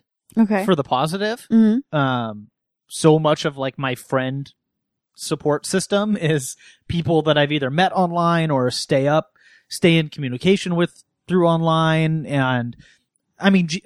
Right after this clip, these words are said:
Speaker 2: that's how I met you, basically, was
Speaker 1: Mm-hmm.
Speaker 2: through, you know, getting to know people on the internet.
Speaker 1: Mm-hmm.
Speaker 2: That's how I met you. That's how a lot of our friends, you know, as I've kind of thought through, who am I gonna invite to my wedding and all that kind of stuff? It's like,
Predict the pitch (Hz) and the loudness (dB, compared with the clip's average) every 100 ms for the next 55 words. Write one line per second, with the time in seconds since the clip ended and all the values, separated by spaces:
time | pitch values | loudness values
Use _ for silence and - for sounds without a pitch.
0 | - 175 180 185 185 175 160 156 131 127 | -2 -2 -2 0 0 0 -2 -2 -4 2
1 | 160 160 175 165 190 175 143 110 117 147 | 4 6 4 4 2 2 -6 -12 -10 -4
2 | 147 240 247 165 156 151 143 131 165 143 | 0 4 4 4 2 4 2 0 -4 -4
3 | 117 135 - _ - 156 165 156 151 147 | -4 -8 -14 _ -18 -2 0 0 -2 -2
4 | 135 - 143 135 131 127 120 123 120 120 | -2 -2 -6 -2 -2 -4 -6 -6 -4 -4
5 | 147 - 214 202 - - - 147 139 139 | -4 0 2 0 -4 -14 -4 2 2 2
6 | 123 123 165 156 151 143 - 143 127 123 | -2 2 4 6 4 0 -4 -4 -2 -4
7 | - _ _ _ - 143 139 151 143 139 | -8 _ _ _ -6 -2 2 2 4 2
8 | 131 - 143 151 160 165 139 123 139 135 | 2 2 2 2 -2 -2 -2 0 -2 -2
9 | 131 - 147 143 - 143 135 - 143 143 | -4 -4 -2 -2 0 0 0 0 2 4
10 | 165 214 151 143 147 143 151 151 165 170 | 6 4 2 -2 -4 -4 -4 -6 -6 -2
11 | 196 170 131 120 135 147 147 147 127 - | 0 2 0 -4 -2 0 0 -4 -6 -6
12 | 113 139 - 135 | -6 -6 -6 -8